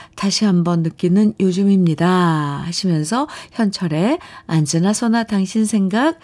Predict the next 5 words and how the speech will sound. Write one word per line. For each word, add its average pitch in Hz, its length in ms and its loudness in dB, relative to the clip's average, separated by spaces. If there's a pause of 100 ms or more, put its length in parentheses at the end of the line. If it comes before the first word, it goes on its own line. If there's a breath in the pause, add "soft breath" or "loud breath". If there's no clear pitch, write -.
(160 loud breath)
신청합니다 226 1000 0
해주셨어요. 185 720 -4 (340 loud breath)
아이고, 247 260 0
빨리 339 340 2
나오셔야죠. 220 1120 2